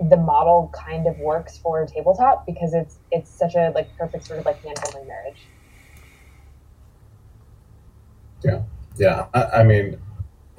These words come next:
Speaker 2: I, I, Anya, I know you have numbers. I don't have them off the top of my head, which I'm sure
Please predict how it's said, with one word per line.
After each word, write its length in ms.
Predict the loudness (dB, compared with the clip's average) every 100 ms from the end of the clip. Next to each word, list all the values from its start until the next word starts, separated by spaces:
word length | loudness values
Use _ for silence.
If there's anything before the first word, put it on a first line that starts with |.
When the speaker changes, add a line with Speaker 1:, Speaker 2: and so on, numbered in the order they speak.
| -6
Speaker 2:
I, 60 | -4
I, 300 | 2 2 2
Anya, 260 | 2 4 4
I 40 |
know 120 | 6
you 180 | 4 6
have 140 | 4 4
numbers. 340 | 2 2 4
I 80 | 2
don't 140 | 2
have 120 | 0
them 120 | 0 0
off 120 | 0
the 60 |
top 140 | -2 -2
of 60 |
my 100 | -2
head, 240 | 0 0 0
which 140 | -6
I'm 140 | -6 -6
sure 220 | -2 0